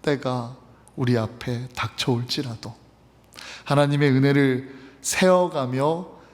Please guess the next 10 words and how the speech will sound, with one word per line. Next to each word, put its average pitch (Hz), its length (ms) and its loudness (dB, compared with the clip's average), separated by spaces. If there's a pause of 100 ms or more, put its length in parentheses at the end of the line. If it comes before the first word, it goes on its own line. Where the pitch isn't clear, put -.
(140)
믿음의 190 560 6
고백을 143 760 0 (400)
선포하고 131 920 -4
내뱉는 127 760 0 (300)
믿음의 135 480 2
사람이 117 460 0
되기를 113 760 0 (240)
주님의 127 460 2
이름으로 104 500 -2
축복합니다. - 920 -4